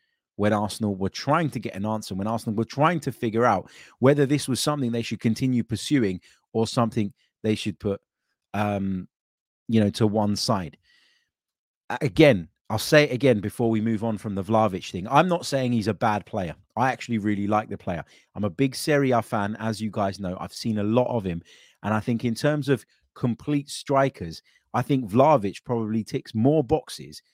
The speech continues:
than Gabby Jesus does. And one day he will probably get there. As I also always say to you guys, potential without being fulfilled means jack shit. And with Dusan Vlahovic, if he has made the wrong move to Juventus,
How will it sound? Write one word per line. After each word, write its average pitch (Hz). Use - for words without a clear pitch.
than 110
Gabby 113
Jesus 98
does. 78
And 110
one 160
day 95
he 135
will 127
probably 104
get 98
there. 67
As 90
I 101
also 127
always 98
say 92
to -
you 90
guys, 92
potential 131
without 107
being 98
fulfilled 131
means 113
jack -
shit. -
And 107
with 113
Dusan 147
Vlahovic, 107
if 110
he 117
has 147
made 135
the 113
wrong 101
move 98
to 101
Juventus, 92